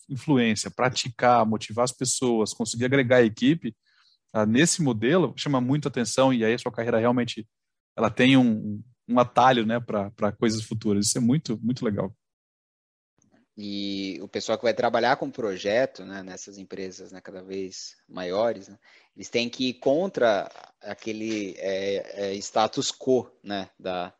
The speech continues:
Speaker 2: da empresa, né? Porque pra você fazer algo novo, você vai ter que vencer barreiras, vai ter que, é, às vezes, melhorar processos que já existem, mas que impedem essa inovação, né?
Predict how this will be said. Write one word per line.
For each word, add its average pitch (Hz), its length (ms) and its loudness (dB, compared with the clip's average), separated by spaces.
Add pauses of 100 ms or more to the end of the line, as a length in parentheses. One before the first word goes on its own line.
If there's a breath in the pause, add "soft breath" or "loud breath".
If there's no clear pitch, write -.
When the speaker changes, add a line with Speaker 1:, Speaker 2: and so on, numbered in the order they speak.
Speaker 2:
da 104 100 0
empresa, 95 480 -6
né? 92 100 -16
Porque - 280 -14
pra 110 120 -4
você 107 220 -6
fazer 120 260 -2
algo 104 220 -2
novo, 113 500 -4 (300 soft breath)
você - 160 -6
vai 113 260 4
ter 110 240 -2
que - 140 -18
vencer 101 400 -8
barreiras, 98 720 -4 (420 soft breath)
vai 110 180 4
ter 110 300 2
que, 101 800 -2
é, 98 380 -2
às 104 140 -2
vezes, 117 140 -2
melhorar 120 440 4
processos 117 680 0
que 110 140 -8
já 113 160 2
existem, 113 460 -6
mas 110 200 -4
que 120 120 -8
impedem 113 500 2
essa 110 160 -10
inovação, 107 640 -8 (120)
né? 98 120 -10